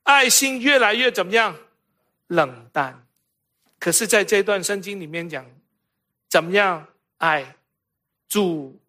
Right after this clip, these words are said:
坐在荣耀的宝座上面要审判。这段圣经里面强调有三点。第一点是，不是我们相信什么，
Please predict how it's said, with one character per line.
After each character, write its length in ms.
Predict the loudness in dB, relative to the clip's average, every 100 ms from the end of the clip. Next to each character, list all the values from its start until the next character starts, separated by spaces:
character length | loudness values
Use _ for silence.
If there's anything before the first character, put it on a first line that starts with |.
| _
坐 240 | -2 2 4
在 220 | 4 2
荣 420 | 0 -2 -2 0
耀 200 | 2 2
的 80 | 2
宝 260 | -2 -4 -4
座 160 | -4
上 220 | -2 -2
面 320 | -2 -4 -6 -12 _ _ _ _
要 180 | -2 0
审 160 | 0 -4
判。 320 | -4 -8 -8 _ _ _ _ _ _ _ _ _
这 160 | 2 2
段 180 | 4 0
圣 220 | 0 -2
经 200 | -4 -6
里 80 | -6
面 200 | -6 -4
强 260 | -6 -6
调 220 | -2 -2 -2
有 80 |
三 420 | -4 -2 -2 -2 -6
点。 240 | -12 -14 -6
第 140 | -4
一 40 | -2
点 200 | -4 -6
是， 300 | -6 -6 -8 _ _ _ _ _ _ _
不 140 | 2
是 140 | 4 4
我 120 | 2
们 180 | 0 0
相 520 | 2 4 4 2 2
信 280 | 4 4 2
什 200 | 0 0
么， 460 | 0 0 -2 -12